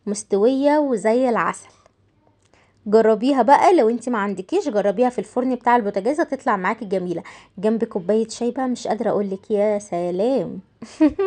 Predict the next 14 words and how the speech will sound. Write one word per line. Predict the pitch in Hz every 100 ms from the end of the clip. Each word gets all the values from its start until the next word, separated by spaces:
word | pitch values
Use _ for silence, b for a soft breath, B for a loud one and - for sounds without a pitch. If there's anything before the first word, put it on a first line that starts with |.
| 392
<laughs> | 415 381 320 - - - -
حاجة | - 311 320 285
كده | - 349 370 392 466 359
وهم | 294 285 233 220
بصراحة. | 208 214 208 202 - - _ _ _ _ _ _ _ _ _ _ _ _ _ _ _ _ -
مكة | 240 285 -
بتقولي: | 294 254 240 294
"عايزة | 285 240 285 269
ادوق"، | 226 277 -
ف-، | - 220 185 151 - -
طبعًا | 233 254 240
اديتها | - 185 254 254 240
تدوق | 180 262 208
يعني. | 180 185 208